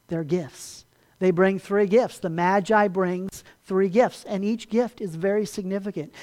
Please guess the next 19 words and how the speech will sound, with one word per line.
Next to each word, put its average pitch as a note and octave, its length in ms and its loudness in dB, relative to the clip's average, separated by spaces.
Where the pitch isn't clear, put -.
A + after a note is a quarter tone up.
Each A3+ 340 0
gift, B3 260 6
when A3 140 0
you G#3 100 6
add G3+ 200 10
them G#3+ 140 4
all G3+ 200 8
up, A3 220 6
tell A#3+ 280 6
us A#3 140 4
a G#3+ 40 4
very A3 280 6
incredible A#3 500 2
story. A#3+ 500 2
There B3+ 220 10
is, B3+ 120 8
of A#3 140 4
course, B3 320 4
gold. A#3+ 640 8